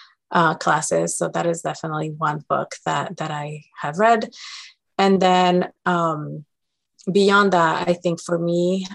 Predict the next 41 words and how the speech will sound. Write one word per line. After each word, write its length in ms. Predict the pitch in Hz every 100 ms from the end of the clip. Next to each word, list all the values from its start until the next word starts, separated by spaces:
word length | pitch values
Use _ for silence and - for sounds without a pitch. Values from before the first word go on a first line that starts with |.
| -
as 240 | 165 165
I 100 | 165
try 200 | 165 170
to 140 | 165 170
better 300 | 165 160 165
understand 460 | 165 160 - 160 160
the 80 |
different 420 | 160 160 - 165 -
populations 640 | 160 165 156 - 170 170
in 80 | 160
the 100 | 160
United 360 | 160 151 156
States, 540 | 156 - 160 170 - - -
um, 400 | 170 156 156 160 -
and 140 | 170
then 120 | 160
history, 720 | 156 165 - - 175 180 202 - - - - - _
is 280 | 196 185 -
trying 260 | - 190 190
to 120 | 220
find 440 | - 196 175 170 170
good, 480 | 175 165 160 160 170 - - 165
um, 420 | 151 147 147 170 _ _ _ _ _ _ _ _ - -
I 100 | 196
know 140 | 185
it's 140 | 175 -
hard 200 | 151 156
'cause, 240 | 165 160 -
you 80 | 190
know, 120 | 156
I'm 100 | 165
like, 220 | 160 -
"What 120 | 240
is 100 | 294
the 140 | - 160
one 260 | 180 214
book 300 | 196 180 180
that 200 | 175 160
can 120 | - 165
give 180 | 170
me 300 | 175 175 175